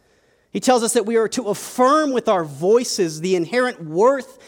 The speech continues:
and value that God has put into every single human being, and that the primarily, primary way of identifying that is through the building up of our speech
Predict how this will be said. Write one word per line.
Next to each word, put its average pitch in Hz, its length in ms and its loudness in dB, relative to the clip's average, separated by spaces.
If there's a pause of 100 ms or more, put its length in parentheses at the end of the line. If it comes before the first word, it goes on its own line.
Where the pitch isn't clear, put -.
(140)
and 175 160 -2
value 208 580 0
that 160 200 -6
God 190 300 2
has 208 180 -6
put 277 300 -2
into 190 300 -4 (140)
every 226 400 0
single 214 760 -2 (180)
human 190 480 0
being, 160 480 -2 (640)
and 202 120 0
that 202 100 -4
the 190 60 0
primarily, 233 1000 0 (140)
primary 233 440 0
way 208 260 2
of 190 100 0
identifying 175 720 -2
that 160 160 -2
is 160 120 -8
through 175 200 -4
the 156 100 -4
building 170 420 -2
up 160 140 -6
of 139 100 -8
our 139 100 -4
speech - 640 -10